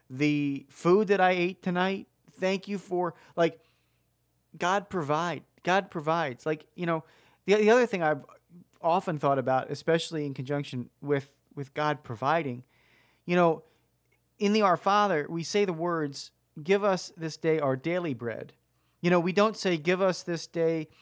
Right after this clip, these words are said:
our bread for the next five years." You know, like, like, like, no, we say, "Give us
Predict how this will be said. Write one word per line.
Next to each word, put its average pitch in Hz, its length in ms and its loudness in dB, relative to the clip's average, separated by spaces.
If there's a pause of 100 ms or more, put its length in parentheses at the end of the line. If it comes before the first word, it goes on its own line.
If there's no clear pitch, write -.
(460)
our 156 160 8
bread 156 380 2
for 160 120 -8
the 151 100 -2
next 156 420 -4
five 151 380 0
years." 170 640 -6 (520)
You 180 120 4
know, 175 280 8
like, 180 160 0
like, 190 260 -2
like, 185 220 -6
no, 185 120 0
we 170 240 -4
say, 180 180 2
"Give 202 260 2
us 220 260 0